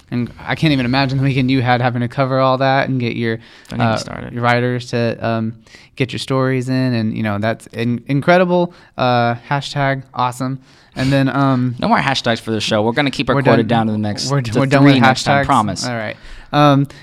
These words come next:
Speaker 1: you know, uh, good weekend. Looking forward to,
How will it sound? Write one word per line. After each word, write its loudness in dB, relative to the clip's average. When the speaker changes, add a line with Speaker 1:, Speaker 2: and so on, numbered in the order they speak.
Speaker 1:
you 0
know, 2
uh, 6
good 2
weekend. -2
Looking -4
forward 0
to, -4